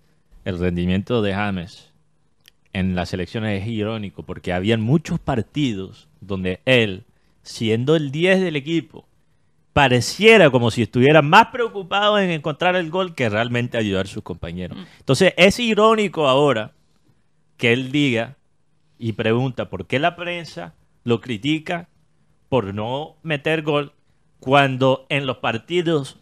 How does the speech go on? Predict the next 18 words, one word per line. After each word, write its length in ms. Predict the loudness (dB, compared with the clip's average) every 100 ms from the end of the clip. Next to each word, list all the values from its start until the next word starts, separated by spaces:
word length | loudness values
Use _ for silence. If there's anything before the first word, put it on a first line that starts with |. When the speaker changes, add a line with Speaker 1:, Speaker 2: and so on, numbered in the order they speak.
| -16
Speaker 1:
se 240 | -6 -4
le 260 | -2 -2 -4
notaba 720 | -6 -6 -2 2 2 2 2
las 280 | 4 2 4
ganas 400 | 6 8 8 6
de 100 | 4
meter 340 | 2 2 2
el 120 | 2 4
gol 200 | 4 4
en 120 | 4
vez 160 | 4
de 60 | 4
buscar 320 | 4 4 2
el 100 | 0
pase, 500 | 4 4 4 0 -12 _ _ _ _ _ _ _
sabiendo 760 | -2 0 2 2 2 0 -4 _ _ _ _ _ _ _ 0
que 360 | 2 0 -4 _ _ _ _
su 480 | -16 -8 -4 -4 -4